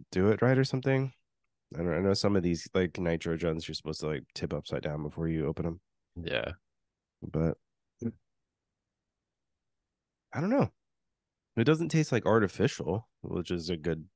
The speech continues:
Speaker 1: thing, you know? Doesn't have,
Speaker 2: Yeah.
Speaker 1: like, that artificial vanilla or some shit flavor. But I'm kinda scared about it 'cause, like, I'm gonna drink this thing fast, I think.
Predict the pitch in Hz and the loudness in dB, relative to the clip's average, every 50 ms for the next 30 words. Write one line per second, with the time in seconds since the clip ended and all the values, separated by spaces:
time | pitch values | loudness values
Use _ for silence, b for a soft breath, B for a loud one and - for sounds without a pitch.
0 | _ - 85 80 78 87 110 123 - - 82 80 80 87 120 143 _ _ _ _ | _ -2 0 2 2 2 0 -2 -4 -4 -2 0 2 2 0 0 _ _ _ _
1 | _ _ b b b b b b b b _ _ _ - 104 95 98 104 98 90 | _ _ b b b b b b b b _ _ _ -2 0 2 4 4 4 4
2 | 90 87 - 85 - - 90 90 90 87 - 90 - 90 82 78 82 80 82 82 | 4 2 2 0 2 4 4 4 2 2 0 -2 -2 -2 -2 -2 -2 0 2 2
3 | 85 87 85 87 85 82 80 - - 80 80 80 - - - 82 78 - 82 78 | 4 4 4 4 4 2 0 -2 -4 -6 -6 -8 -6 -4 -2 -2 -2 -2 -2 -2
4 | 78 80 76 80 85 98 - _ _ _ _ _ _ _ _ _ _ _ _ _ | -2 0 0 -2 -2 -4 -6 _ _ _ _ _ _ _ _ _ _ _ _ _
5 | _ _ _ _ _ _ _ _ _ _ _ _ _ _ _ _ _ _ _ _ | _ _ _ _ _ _ _ _ _ _ _ _ _ _ _ _ _ _ _ _
6 | _ _ _ _ _ _ _ _ _ _ _ _ _ _ _ _ - 95 95 95 | _ _ _ _ _ _ _ _ _ _ _ _ _ _ _ _ -4 -2 -2 -2
7 | 92 - - 131 170 - - - 98 110 165 170 90 87 87 85 76 73 - 92 | -2 -2 0 0 0 0 -2 0 2 2 4 4 4 2 2 2 2 0 -2 -2
8 | 87 92 87 - 98 139 185 160 98 - 95 92 - - 82 - - 80 65 - | -2 -2 0 2 4 6 6 6 6 4 2 0 0 -2 -2 -2 -2 -6 -6 -6
9 | - - - - 107 107 - - 55 - - - 58 - - - | -8 -6 -4 -2 -2 -2 -2 -4 -8 -8 -10 -10 -12 -12 -14 -16